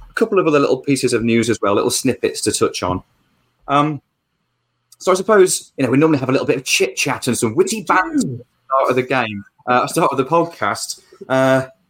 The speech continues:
Speaker 1: but I'll be honest with you, mate, I've had a very boring week.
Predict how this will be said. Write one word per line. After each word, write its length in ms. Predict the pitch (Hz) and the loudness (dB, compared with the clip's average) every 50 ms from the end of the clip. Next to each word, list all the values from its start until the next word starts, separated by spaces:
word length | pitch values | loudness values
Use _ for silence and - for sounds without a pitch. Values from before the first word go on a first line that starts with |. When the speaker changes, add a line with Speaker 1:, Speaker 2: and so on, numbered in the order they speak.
| _ _ _ _ _ _ _ _ _ | _ _ _ _ _ _ _ _ _
Speaker 1:
but 100 | - 170 | -6 -2
I'll 180 | 170 170 175 - | 0 0 0 2
be 80 | 175 214 | 2 2
honest 240 | 233 240 226 - | 2 2 2 0
with 120 | 151 127 - | 0 0 0
you, 80 | 110 | -2
mate, 200 | 104 107 117 147 | -2 -2 -2 -2
I've 180 | 151 156 190 185 | 0 0 0 0
had 100 | 170 143 | 0 -2
a 60 | 135 | -2
very 320 | 120 - 185 190 185 175 160 | 0 2 2 2 4 2 2
boring 460 | 170 160 143 135 127 123 120 113 120 | 2 2 2 4 4 4 4 2 0
week. 400 | 151 170 131 107 - - - | 0 0 0 0 -2 -10 -16